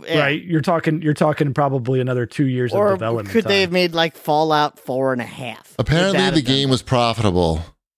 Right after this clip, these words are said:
Speaker 3: at, when all was said and done, but it sounded like the launch was such a disaster that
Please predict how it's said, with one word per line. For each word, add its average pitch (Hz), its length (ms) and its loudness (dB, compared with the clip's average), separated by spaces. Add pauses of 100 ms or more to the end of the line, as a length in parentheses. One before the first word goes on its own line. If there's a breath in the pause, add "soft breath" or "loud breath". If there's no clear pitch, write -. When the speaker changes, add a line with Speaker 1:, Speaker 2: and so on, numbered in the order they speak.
(140)
Speaker 3:
at, 98 200 0
when 104 180 2
all 101 180 4
was 101 140 0
said 98 160 2
and 95 140 2
done, 101 380 4
but 95 320 0
it 101 100 -12
sounded 113 420 2
like 92 440 0 (640)
the 107 80 2
launch 110 380 2
was 95 120 2
such 110 340 0
a 98 100 2
disaster 90 920 -2 (560)
that 98 580 -2